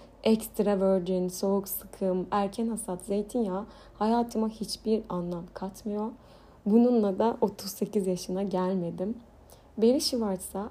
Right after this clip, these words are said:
standart bir kot pantolon almak için gittiği mağazada maruz kaldığı alternatiflerle kitap yazdıran öyküsü bana da satın alamadığım zeytinyağı üzerinden podcast kaydettirdi.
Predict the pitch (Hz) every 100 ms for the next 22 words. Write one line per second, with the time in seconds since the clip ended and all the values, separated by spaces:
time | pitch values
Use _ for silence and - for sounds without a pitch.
0 | - - - 233 220 220 262 - 226 226
1 | 240 240 - 208 196 202 196 202 196 220
2 | 226 - 190 190 202 - 214 196 190 185
3 | 175 180 185 202 233 - - 185 175 185
4 | 190 233 - - - - 208 208 214 214
5 | 220 220 220 226 254 247 - - 233 233
6 | 196 190 175 185 175 - 214 214 - -
7 | 202 285 - - - 220 226 247 233 226
8 | - - 233 220 233 226 208 208 226 196
9 | 185 180 190 190 - 220 196 185 196 190
10 | 185 180 214 262 269 - - - 226 233
11 | - 190 - 175 170 175 175 - 175 170
12 | 214